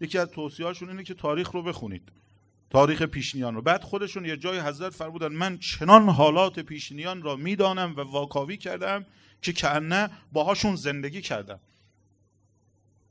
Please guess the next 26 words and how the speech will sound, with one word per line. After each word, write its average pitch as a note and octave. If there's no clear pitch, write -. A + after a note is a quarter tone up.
و D3
از D3+
گذشتهٔ F3+
تاریخ G#3
باید G#3
به F3+
نفع F#3
امروز E3+
زند-، D3
عبرت D#3
بگیرم." E3
یهویی F3
می‌بینی G3
آقا F#3
ما E3+
هم E3
رفتیم E3+
توی E3
حزبی D#3+
که -
خب D3
نباید G#3+
تو G3+
اون F#3
حزب E3+
باشم، C#3